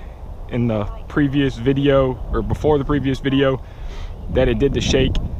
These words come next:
Uh, let me turn this down for a second. I still don't know why it did that shake and it popped the links off the head. I can't find anything wrong with it. So I checked the blades, I checked everything over again. We flew it in the last video.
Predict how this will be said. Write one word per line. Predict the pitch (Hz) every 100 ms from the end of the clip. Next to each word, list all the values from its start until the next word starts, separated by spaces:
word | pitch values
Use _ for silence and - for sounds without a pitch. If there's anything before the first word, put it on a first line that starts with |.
| - - - - -
Uh, | 92 -
let | -
me | 123
turn | 117 101 107
this | 107
down | - 95 101
for | 78
a |
second. | 87 92 113 - - -
I | - -
still | - 226
don't | 180
know | 147
why | 135 131
it | 107
did | 127 117
that | 104
shake | - 127 127 -
and | 113
it | 101
popped | 131 104
the | 113
links | 113 117 120
off | 113
the | -
head. | 107 110 101 -
I | -
can't | - 185 123
find | 123 120 -
anything | 196 165 - 110
wrong | 104 110 101
with | 92
it. | 101 - - - - - - - -
So | - 147 147 131 - - -
I | 117
checked | - 185 -
the |
blades, | 127 135 135
I | 127
checked | - 175
everything | 151 143 139
over | 131 123 123
again. | 113 117 120
We | -
flew | - 190
it | 165
in | 151
the |
last | 139 139 139 -
video. | 131 135 131